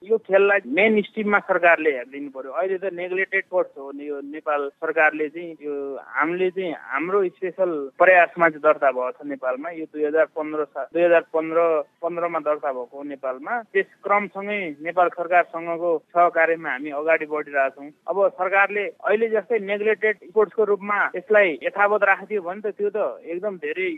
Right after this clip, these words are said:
धेरै परको कुरा हो। तर सरकारले जुन प्र-, अरू स्पोर्ट्सहरूलाई, फुटबल, क्रिकेटलाई प्रायोरिटीमा राखेको छ, त्यसै प्रायोरिटीमा राख्यो भने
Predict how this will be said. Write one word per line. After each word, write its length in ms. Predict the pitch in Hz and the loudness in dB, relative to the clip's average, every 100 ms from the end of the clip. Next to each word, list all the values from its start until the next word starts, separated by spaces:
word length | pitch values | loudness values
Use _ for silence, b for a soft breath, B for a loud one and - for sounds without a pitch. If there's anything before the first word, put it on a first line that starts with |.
| - | -6
धेरै 240 | 135 180 202 | 0 2 2
परको 380 | 196 196 196 | 4 2 2
कुरा 280 | 180 180 160 | -2 0 2
हो। 260 | 131 139 156 | 2 -2 -6
तर 180 | 180 165 | -6 -8
सरकारले 680 | - 190 196 202 196 202 | -6 0 2 2 0 -4
जुन 380 | 190 202 220 202 | -2 0 0 0
प्र-, 200 | 151 175 | 0 -2
अरू 480 | 104 - 196 214 202 180 | -2 4 6 6 4 -6
स्पोर्ट्सहरूलाई, 720 | 190 - 208 175 156 160 175 | -16 -4 -2 0 -2 2 2
फुटबल, 360 | 175 165 185 175 | 0 -6 -4 -4
क्रिकेटलाई 380 | 175 180 185 185 | -8 -4 0 0
प्रायोरिटीमा 640 | 175 180 180 180 180 190 180 | 0 2 2 2 -4 -10 -6
राखेको 400 | 165 156 147 190 | -6 -8 -14 -14
छ, 60 | - _ _ - | -16 _ _ -4
त्यसै 240 | 214 254 240 | 0 2 0
प्रायोरिटीमा 640 | 220 202 202 190 208 202 | 2 0 0 -8 -14 -8
राख्यो 360 | 190 180 - 180 | -6 -6 -8 -16
भने 280 | 160 208 | -14 -18